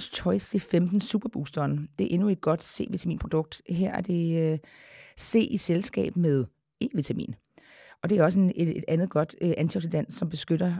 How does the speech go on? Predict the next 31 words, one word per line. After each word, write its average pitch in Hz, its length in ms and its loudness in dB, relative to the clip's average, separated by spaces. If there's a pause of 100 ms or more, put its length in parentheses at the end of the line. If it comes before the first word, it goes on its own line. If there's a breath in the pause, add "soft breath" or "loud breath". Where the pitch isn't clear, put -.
mod 165 180 0
de 165 200 -4
frie 160 300 -2
radikaler, 160 500 -4
som 143 360 -2
vi 139 60 0
jo 135 180 -2 (100)
virkelig 156 200 -2
gerne 143 180 -4
vil 160 80 -2
holde 143 140 -2
for - 80 -10
døren. - 300 -4 (600 loud breath)
Og - 80 -4
så 214 80 2
har 202 40 4
den 185 80 4
ferulsyre, 214 720 0 (160)
øh, 175 760 2 (440 loud breath)
som - 180 -4
udover 190 280 0
at 175 80 2
være 170 80 4
en - 80 -2
antioxidant, 196 640 0
også 160 200 0
stabiliserer 165 680 -2 (300)
lige 165 100 0
præcis - 480 -6
C'en - 560 -8
og 147 160 -4